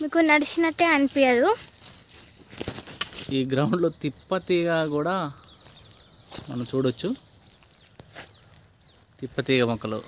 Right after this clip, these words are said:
Speaker 2: ఆ, కనబడే ఆ చెట్టుకున్నదంతా తిప్పతీగ అనమాట. అది చాలా ఆయుర్వేదిక్‌లో పనిచే-, ఆ, ఎక్కువ వింటూ ఉంటాం,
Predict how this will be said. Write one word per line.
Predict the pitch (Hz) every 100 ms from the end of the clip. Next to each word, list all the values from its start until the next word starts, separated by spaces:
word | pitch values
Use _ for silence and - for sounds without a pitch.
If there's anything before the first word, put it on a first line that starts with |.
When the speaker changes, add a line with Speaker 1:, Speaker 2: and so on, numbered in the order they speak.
| -
Speaker 2:
ఆ, | 113 110 113 113
కనబడే | 120 113 113 113 110
ఆ | 110
చెట్టుకున్నదంతా | - 120 120 117 113 110 110 113 117 170 165 _ _ _ _ _ _ _ _ _ _ _ _ _ _ _ _ _ _ _ _ _ _ _ _ _ _ _ _ _ _ _ _ _
తిప్పతీగ | 135 - 123 123 110
అనమాట. | 101 110 110 170 - - - - - - - - - - - 123
అది | 117 120
చాలా | 120
ఆయుర్వేదిక్‌లో | 117 123 127 131 123 120 120 110
పనిచే-, | 110 113 113 101
ఆ, | 95 117 110 107 110 107
ఎక్కువ | 107 120 123 113 110 107 - - - - - _ _ _ _ - _ -
వింటూ | 127 123
ఉంటాం, | 127 113 135